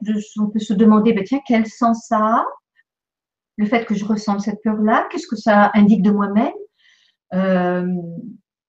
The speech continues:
et, et, euh, comment puis-je justement la, la lâcher, euh, parce que notamment par rapport à, par rapport à cela, il y a un petit exercice, hein, que, que j'ai fait, euh,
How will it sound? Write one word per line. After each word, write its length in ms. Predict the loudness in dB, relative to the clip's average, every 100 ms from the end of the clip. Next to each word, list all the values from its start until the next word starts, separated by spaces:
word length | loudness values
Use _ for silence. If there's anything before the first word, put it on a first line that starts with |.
| _ _ _ _
et, 480 | -8 -6 -4 -4 -2
et, 80 | 0
euh, 380 | 0 -2 -4 -6 -10 -12 -14 -16 0
comment 420 | 6 6 6 2
puis-je 460 | -2 0 2 2
justement 720 | -2 -4 -6 0 4 4 2 -2
la, 360 | -2 -2 -2
la 100 | -4
lâcher, 420 | -6 -6 -14 -18 _ _ _ _ _ _ _ _ -2
euh, 220 | 0 0 -2 -4 -4 -8 -10 -16 -20 _ _ _ -10
parce 140 | -8 2
que 80 |
notamment 400 | 4 6 4 4
par 180 | 2 -2
rapport 360 | -2 -6 -6 -2
à, 220 | -4 -4 -8
par 100 | -6
rapport 340 | -4 -4 -8 -8
à 60 |
cela, 400 | -10 -6 -6 -6 -12 _
il 80 | -10
y 20 |
a 20 | -6
un 60 |
petit 180 | -4 -2
exercice, 680 | 0 0 -2 -2 -2 -2 -8
hein, 100 | -10 -6
que, 280 | -8 -8 -8
que 80 | -8
j'ai 180 | -6 -8
fait, 440 | -4 -2 0
euh, 100 | -2